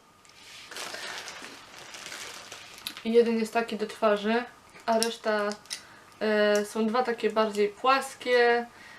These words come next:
E, jeden do rozcierania, jeden taki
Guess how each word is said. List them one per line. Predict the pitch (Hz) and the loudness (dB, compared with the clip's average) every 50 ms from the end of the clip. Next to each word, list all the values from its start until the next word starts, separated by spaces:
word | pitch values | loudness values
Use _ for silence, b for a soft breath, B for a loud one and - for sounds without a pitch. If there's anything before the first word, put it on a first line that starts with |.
| B B B B 226 | B B B B -8
E, | 208 214 214 214 214 208 208 214 214 214 214 | -6 -4 -2 -2 -2 -2 -2 -2 0 6 10
jeden | 233 233 240 226 214 | 10 12 10 10 6
do | 208 208 | 2 0
rozcierania, | 214 214 - - - 240 247 254 254 247 240 | 0 -2 -2 -2 -2 -2 0 0 4 6 6
jeden | 233 220 214 208 | 6 6 4 0
taki | 208 214 208 - 202 | -2 -4 -6 -8 -14